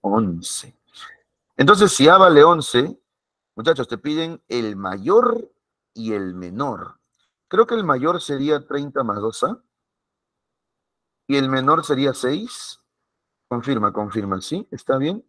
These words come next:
Treinta más dos A y seis. Sí, ¿no? Listo. Muchachos, respuesta. Sería, este, cincuenta y ocho. Habla, tigre, cincuenta y ocho, sí, ¿no?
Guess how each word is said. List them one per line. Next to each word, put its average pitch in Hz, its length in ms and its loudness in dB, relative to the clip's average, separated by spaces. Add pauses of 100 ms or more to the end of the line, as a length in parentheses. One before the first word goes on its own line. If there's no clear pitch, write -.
(100)
Treinta 139 360 -4
más 120 200 -2
dos 123 260 -4
A 127 240 0
y 113 80 -8
seis. - 560 -8 (580)
Sí, 156 300 -6
¿no? 120 340 -2 (420)
Listo. 95 760 -2
Muchachos, 127 500 0
respuesta. - 580 -6 (640)
Sería, 107 960 6 (160)
este, 95 880 -8
cincuenta 98 720 -4
y 92 80 -2
ocho. 180 480 -8 (1200)
Habla, 104 280 2
tigre, 101 440 -6
cincuenta 98 580 -6
y 98 60 0
ocho, 175 260 -6
sí, - 240 -10
¿no? 107 300 -8